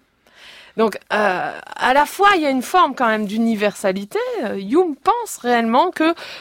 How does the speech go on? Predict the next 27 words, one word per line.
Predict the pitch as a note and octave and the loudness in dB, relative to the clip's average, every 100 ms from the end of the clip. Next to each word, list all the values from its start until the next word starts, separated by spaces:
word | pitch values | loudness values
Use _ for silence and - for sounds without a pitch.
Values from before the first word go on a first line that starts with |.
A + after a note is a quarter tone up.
| - | -6
d'une | G3+ | 0
cer-, | A#3 A#3+ - | 2 0 0
dans, | F#3 F#3 | -2 -2
surtout | - B3+ - | -2 -8 -4
dans | G#3+ | -4
ces | E3+ F#3+ F3+ | -2 -2 0
années-là, | F3+ F#3+ C4+ G4+ | 0 0 0 0
il | |
suffit | D4+ - - F4 | -2 -4 0 2
de | C#4 C4+ - _ | 2 -4 -12 _
réveiller, | F#3 G3+ E4+ E4 F#4 F#4 G4 D#4+ - - G3+ | -8 0 2 4 4 4 4 2 -4 -16 -16
de, | G3 A3+ G3+ | -4 -2 -2
d'éveiller | F#3+ F#3+ E4+ D#4+ F4+ F4+ F#4 F4 | 0 2 4 4 4 4 2 2
le, | C4 A#3+ | 0 -2
le | A3 A3+ | -4 -4
goût | F#3 C4 F4+ | -4 0 0
qui | - C4 C#4+ | 0 -2 -2
est, | D4 A3 | -2 -4
euh, | |
les | G3+ G#3 | -2 -4
principes | A#3+ A#3 A#3 | -6 -8 -8
du | A#3+ | -6
goût | B3 E4+ | -6 -6
qui | C4 | -8
sont | - | -6
en | C#4+ | -6
chacun. | C4+ D#4 C#4 B3+ | -4 -6 -6 -8